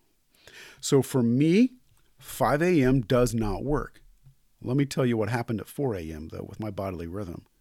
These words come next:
I woke up at four. Now, I woke up at four and I was much more alert than I was at five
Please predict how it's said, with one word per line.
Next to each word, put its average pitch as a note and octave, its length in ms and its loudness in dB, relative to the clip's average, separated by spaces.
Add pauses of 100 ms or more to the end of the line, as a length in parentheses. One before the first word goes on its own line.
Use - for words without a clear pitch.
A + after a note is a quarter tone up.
(360)
I A#2 200 -2
woke B2 300 0
up A#2 120 -6
at - 80 -18
four. A2+ 600 -4 (640)
Now, C3 400 2 (440)
I C3 100 -4
woke C#3+ 180 2
up B2 60 -4
at F#2+ 60 -12
four C3+ 420 4 (320)
and B2 120 -2
I A#2 60 2
was A2 200 0
much C3+ 280 2
more E3 220 8
alert C#3+ 340 4 (640)
than C3 160 2
I B2 60 4
was A#2+ 200 4
at A#2 80 -6
five - 520 0